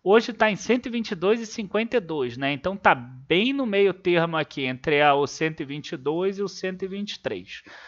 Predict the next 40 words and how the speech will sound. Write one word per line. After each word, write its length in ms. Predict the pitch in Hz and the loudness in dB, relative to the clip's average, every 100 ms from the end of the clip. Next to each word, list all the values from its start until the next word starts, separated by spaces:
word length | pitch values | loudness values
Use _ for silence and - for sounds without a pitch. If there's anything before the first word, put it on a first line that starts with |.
| - _ | -20 _
Então, 340 | 185 196 240 | -6 0 0
se 200 | 262 - | 0 -4
você, 600 | 247 277 233 - 180 131 113 _ _ _ - _ _ | -6 -4 -6 -4 -2 -2 -4 _ _ _ -20 _ _
é, 580 | 135 143 139 139 135 127 | 2 4 6 4 4 2
você 280 | 139 160 214 | 0 -2 -2
pode 260 | - 170 165 | 0 -2 -2
escolher 460 | - 208 165 175 | -4 -2 2 2
um 220 | 185 175 196 | 2 -2 -2
ou 200 | 185 127 | -2 -2
outro, 440 | 123 117 - 123 | -6 -8 -10 -10
no 120 | 135 | -10
caso, 400 | - 110 107 - | 0 2 2 0
tá 120 | - | -2
bem 260 | 113 123 165 | -2 -2 -4
no 100 | 196 | -4
meio. 300 | 131 98 95 - - _ | -2 -4 -4 -16 -20 _
Vamos 200 | 175 220 | 0 4
pegar 320 | 254 202 202 | 2 8 8
aqui 200 | 165 - | 8 4
o 40 | 220 | -4
que 120 | - | -2
ainda 260 | 208 202 | 2 4
tá 240 | 156 190 226 | 4 4 2
acima, 540 | - - - 131 117 | 0 -12 -12 -10 -10
que 100 | - | -2
é 60 | 139 | -2
esse 200 | 143 - | -2 -8
do 80 | 135 | -14
cento 300 | - 175 170 | -6 -6 -6
e 20 | |
vinte 240 | 170 175 | -10 -10
e 60 | - | -8
três, 340 | 131 113 101 | -2 -2 -2
né? 140 | 110 120 | -4 -4
Por 220 | 123 127 | -4 -6
um 100 | 165 | -6
centavo 640 | 170 196 147 - 143 151 | -4 -4 -2 4 4 4
ainda 200 | 160 156 | 0 0
tá 180 | - 170 | 0 -2
aqui. 320 | 156 - - | -2 -8 -14